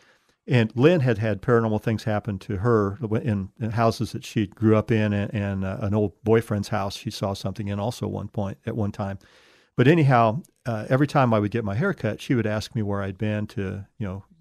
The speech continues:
doing my paranormal research. So I started telling her about the Villisca house. And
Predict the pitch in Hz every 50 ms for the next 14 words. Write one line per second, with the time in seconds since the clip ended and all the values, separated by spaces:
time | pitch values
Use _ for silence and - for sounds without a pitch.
0 | _ _ _ - 107 104 101 98 95 - - 117 104 101 104 101 92 95 107 135
1 | 135 - - 104 95 107 - - _ _ _ _ _ _ _ - - 127 117 -
2 | - 165 160 139 - 135 127 120 117 110 107 104 92 104 98 98 - - 98 98
3 | 95 98 113 113 - - 104 92 104 104 - 117 - - - _ _ _ _ _
4 | _ _ _ _ _ 127 120 117 117 117 110 107 - -